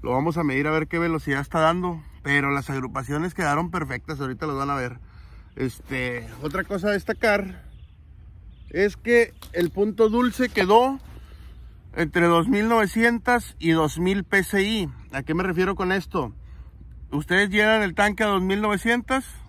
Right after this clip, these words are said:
no tiene caso que lo llenen a tres mil el rifle, porque, pues, los primeros tiros que se baja a dos mil novecientas van a ser diokis porque no se los va a agrupar bien con el grupo, es el punto dulce un rifle. Entonces de las dos mil,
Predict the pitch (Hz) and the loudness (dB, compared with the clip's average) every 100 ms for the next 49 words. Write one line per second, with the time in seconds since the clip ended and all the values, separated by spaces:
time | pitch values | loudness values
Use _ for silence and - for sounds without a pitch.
0 | - 147 151 175 190 180 180 175 170 180 | -10 -6 -2 0 0 -2 -2 0 2 2
1 | 180 170 170 185 190 180 - - - - | 0 0 -2 0 0 -2 -10 -18 -16 -6
2 | 143 175 165 170 - - - - - 151 | -2 -2 -2 -4 -6 -16 -18 -12 0 0
3 | 147 135 143 131 139 143 165 160 185 185 | 2 0 0 0 0 0 0 0 0 0
4 | 170 175 143 143 151 156 180 175 175 185 | 0 -4 -4 -2 0 2 0 0 0 0
5 | 180 185 180 190 180 180 175 180 175 170 | 0 -2 -2 -2 -2 -2 0 -2 -2 -6
6 | 165 147 147 147 170 143 160 156 156 156 | -6 -4 -2 -2 -2 0 -2 -2 0 0
7 | 160 165 151 160 170 165 156 147 160 156 | 0 0 2 2 0 -2 -2 -2 -4 -2
8 | 156 151 147 160 147 165 151 127 - - | 0 0 0 -2 -2 -4 -4 -8 -12 -18
9 | - - - - 135 139 185 185 196 170 | -18 -18 -18 -8 -6 0 2 4 4 4
10 | 175 185 226 - | 2 2 0 -2